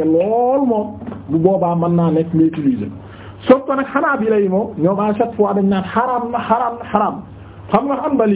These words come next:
yi, rahmatullah alayhi, ñoom seen ngir ci côté bii, ñoom ñoo ci gën a noppalu.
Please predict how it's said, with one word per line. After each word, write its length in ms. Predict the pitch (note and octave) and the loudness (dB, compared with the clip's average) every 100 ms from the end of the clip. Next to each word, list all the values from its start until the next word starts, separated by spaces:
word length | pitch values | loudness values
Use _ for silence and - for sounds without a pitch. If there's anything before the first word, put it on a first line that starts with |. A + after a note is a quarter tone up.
| F3 | 0
yi, 180 | D#3 D#3 - - - - - C3+ | -2 -6 -12 -16 -18 -18 -8 -2
rahmatullah 500 | G3 G#3 G#3 F#3+ E3 | 0 2 2 0 0
alayhi, 260 | D#3 D3+ E3 | 0 2 2
ñoom 220 | G#3 G#3 | 2 2
seen 220 | G#3+ A#3 A3+ | 0 2 4
ngir 200 | G3+ G#3 - | 4 2 0
ci 60 | |
côté 240 | G3 G3 F3+ | 0 0 2
bii, 260 | D#3 D#3 | 2 2
ñoom 160 | D#3+ F#3+ F3 | 4 4 4
ñoo 160 | G#3 G#3 | 2 2
ci 80 | F#3+ | 2
gën 140 | G#3 | 2
a 40 | F#3+ | 2
noppalu. 440 | F#3+ G3 D#3+ | 0 2 0